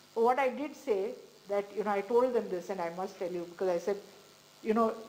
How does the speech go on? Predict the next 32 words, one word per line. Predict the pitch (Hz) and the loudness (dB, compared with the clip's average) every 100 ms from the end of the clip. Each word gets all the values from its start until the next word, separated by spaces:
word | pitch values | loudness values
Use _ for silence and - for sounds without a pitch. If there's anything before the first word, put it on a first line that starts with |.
| 208 | 0
"Let | 233 | 0
it | 294 285 | 0 -2
not | 240 240 214 | 0 0 0
be | 220 185 202 - - - - - 202 | -4 -4 -6 -14 -20 -20 -20 -8 -2
that | 196 190 | -2 -2
these | 233 214 208 | -2 0 2
gods | 208 208 196 | 2 2 0
are | |
better | - 180 208 | 0 -2 0
than | 196 175 | -2 0
your | 180 190 | 0 0
gods," | 165 147 - - - - - - - - - - - | -2 -4 -10 -20 -20 -20 -20 -20 -20 -20 -20 -20 0
you | 220 | 2
know. | 226 285 - - - - 226 | 4 2 -2 -16 -20 -6 4
But | 254 262 | 4 4
the | |
fact | 254 269 285 - 269 | 2 4 2 2 -2
remains | 262 262 226 285 - - - - | 0 2 2 -2 -8 -20 -20 -8
that | 220 226 - - - - - - - | -2 -2 -4 -18 -20 -20 -20 -20 -8
in | 233 285 339 | -2 -2 0
the | 302 277 - - - 190 | 4 4 2 -4 -16 -10
doing | 208 262 330 330 | -2 -2 0 2
of | 269 208 | 2 2
this, | 190 - - - - - - - - - - - - | -4 -4 -8 -20 -20 -20 -20 -20 -20 -20 -20 -20 -2
in | 240 285 | 0 2
the | 285 | 2
practicing | 285 220 - 349 330 330 277 | 2 -2 -2 -6 -4 0 2
of | 190 | 2
this, | 190 - - - - - - | -2 -4 -14 -20 -20 -20 -6
it | 240 - | -6 -2
might | 226 247 302 | 2 2 0
happen | - 220 214 156 | -2 -2 -2 -6